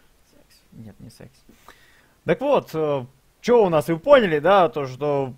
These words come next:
по заголовку у нас двадцатый П П З намечается, последний в этом году. И все претенденты на выигрыш у вас сейчас,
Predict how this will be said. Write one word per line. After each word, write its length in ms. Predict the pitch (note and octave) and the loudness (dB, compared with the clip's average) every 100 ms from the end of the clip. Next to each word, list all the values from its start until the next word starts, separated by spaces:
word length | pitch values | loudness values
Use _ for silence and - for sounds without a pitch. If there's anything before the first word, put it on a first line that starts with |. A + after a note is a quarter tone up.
| _ | _
по 120 | F3+ F3+ | 0 2
заголовку 580 | F#3+ A3 C4+ G#3 F#3 | 4 4 6 4 0
у 80 | F3 | -2
нас 200 | F#3 F#3 | 2 0
двадцатый 640 | B2+ E3+ G3+ - C4 A#3+ D#3 | 0 -4 -4 0 0 0 -4
П 120 | E3 | -6
П 140 | G3+ | -6
З 200 | G3+ B3 | -2 -2
намечается, 720 | F#3 E3+ - F#3+ E3+ D#3 D3 | -2 -8 -8 -4 -2 -4 -8
последний 580 | C#3 D#3 E3 F3+ D#3 C#3+ | -6 -6 -4 -6 -6 -6
в 80 | B2 | -6
этом 400 | B2 A#2 G#2+ G#2+ | -6 -8 -10 -8
году. 500 | A2 G#2+ D3+ C4 A#3 _ _ | -6 -6 -4 -6 -8 _ _
И 840 | B2+ D3 F3+ F3+ F3+ F3 E3+ E3 D#3 | -16 -12 -10 -8 -8 -8 -8 -10 -12
все 220 | - B3 | -6 -6
претенденты 920 | A3 G3 G3+ G3 G3+ F3+ F#3+ F#3 F3+ | -6 -10 -8 -6 -6 -6 -6 -4 -6
на 340 | E3+ C#3+ C3+ C3+ | -6 -6 -4 -6
выигрыш 500 | E3 F3+ D#3+ D#3 D3+ | -6 -6 -6 -10 -8
у 20 | |
вас 260 | D3+ D#3 | -6 -6
сейчас, 240 | - D3+ | -6 -8